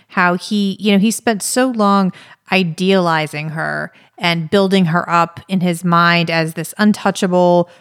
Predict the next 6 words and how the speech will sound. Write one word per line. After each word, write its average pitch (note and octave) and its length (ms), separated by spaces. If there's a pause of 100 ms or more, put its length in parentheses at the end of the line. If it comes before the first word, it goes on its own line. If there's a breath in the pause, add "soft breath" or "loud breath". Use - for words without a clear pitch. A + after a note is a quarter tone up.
(460 soft breath)
you F#3 180
know, - 460
perfect G#3 540
person. F3 760 (400 loud breath)
And F#3 460 (160)
it, - 100